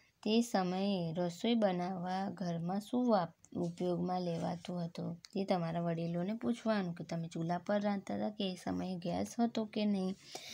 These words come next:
તમારા વિસ્તારમાં છેલ્લા દસ વર્ષમાં રસોઈ માટે કયા કયા બળતણનો ઉપયોગ વધ્યો છે? કયા કયા બળતણનો ઉપયોગ ઘટ્યો છે?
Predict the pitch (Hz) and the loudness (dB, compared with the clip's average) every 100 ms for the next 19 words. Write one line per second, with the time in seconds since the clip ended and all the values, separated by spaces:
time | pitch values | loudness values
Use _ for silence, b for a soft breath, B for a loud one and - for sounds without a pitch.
0 | B B B 208 208 240 294 285 240 233 | B B B 10 12 10 10 8 6 6
1 | 220 220 226 214 196 180 190 202 185 196 | 6 6 4 4 0 2 2 2 2 2
2 | 202 196 180 185 190 196 190 185 170 - | 2 0 0 -2 0 0 2 0 -2 -2
3 | 185 185 175 196 170 170 190 - 220 214 | 0 -2 -2 -2 -2 -2 0 2 2 4
4 | 202 185 208 202 202 190 - 202 190 185 | 2 0 0 2 2 0 0 -2 0 -2
5 | 170 175 180 - 180 175 B B B B | -2 -2 -4 -4 -6 -8 B B B B
6 | - 170 165 170 190 190 190 196 B B | 0 4 4 2 2 4 2 0 B B
7 | B 180 170 170 185 185 190 190 175 202 | B 4 4 2 -2 0 0 -2 -2 0
8 | 208 196 185 170 190 185 170 180 | 0 0 -4 -2 0 0 -2 -4